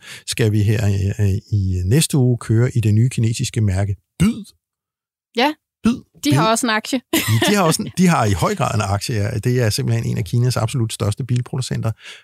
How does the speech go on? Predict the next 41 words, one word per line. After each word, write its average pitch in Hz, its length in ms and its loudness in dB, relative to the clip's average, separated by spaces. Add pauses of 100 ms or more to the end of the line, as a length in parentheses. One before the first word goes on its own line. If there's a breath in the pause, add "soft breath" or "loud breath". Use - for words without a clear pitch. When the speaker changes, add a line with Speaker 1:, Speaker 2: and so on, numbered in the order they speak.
(120)
Speaker 1:
Byd 156 200 2
står 120 240 -4
for 110 160 -2
Build 135 320 2
Your 131 120 4
Dreams. 135 560 2
Sådan 117 220 0
er 110 40 0
kineserne 113 460 -2
også, 135 340 -2
øh, 127 160 2
Speaker 2:
Mm. 196 60 2
Speaker 1:
så 160 140 -2
taknemmelige. 151 540 0 (480 loud breath)
Øh, 104 460 2 (800)
øh, 98 400 0 (920)
med, 101 220 2 (680)
Maxus 104 360 -2
er 117 40 4
i 107 60 2
øvrigt 104 260 2 (100)
ejet 107 280 0
af 101 80 -2
SAIC, - 540 -4
som 117 160 -4
også 107 200 0
er 120 40 -2
en 117 80 -2
af 113 80 -2
de 110 100 -4
store, 117 400 -2 (100)
øh, 107 160 2
producenter, 117 520 -4 (460 loud breath)
øh, 110 180 4
som 113 140 -2
også 107 220 -2
har, 110 200 -2
og 113 80 -4
der 104 60 0
er 101 40 0
også 113 380 0